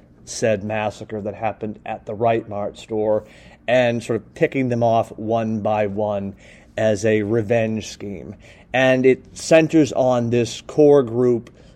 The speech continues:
of, of teenagers. Uh, one of them happens to be the daughter of the, uh, owner of the Right Mart store. And so they're all trying to piece together, who is this John Carver? Why is he doing this?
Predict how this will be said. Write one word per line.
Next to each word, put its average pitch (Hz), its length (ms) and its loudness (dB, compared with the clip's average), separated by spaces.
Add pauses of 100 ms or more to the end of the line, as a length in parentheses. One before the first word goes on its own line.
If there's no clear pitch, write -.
(160)
of, 104 480 0 (140)
of 104 200 -8
teenagers. 139 840 2
Uh, 113 180 0
one 131 400 2
of 120 160 -4
them 117 180 -4
happens 110 460 -6
to - 80 -18
be 127 100 -2
the 107 120 -4
daughter 110 540 4
of 104 320 -6
the, 98 260 -8 (440)
uh, 104 220 -2
owner 117 400 0
of 98 160 -6
the 98 80 -6
Right 139 280 6
Mart 127 300 0
store. 113 540 -2 (280)
And 120 160 -2
so 120 240 4
they're 156 300 8
all 151 260 12
trying 139 260 4
to 127 40 2
piece 127 320 -2
together, 120 320 2
who 147 300 4
is 131 180 2
this - 180 -4
John 113 360 0
Carver? 117 440 4
Why 120 360 -2
is 120 160 -2
he 117 100 0
doing 117 320 0
this? 110 300 -4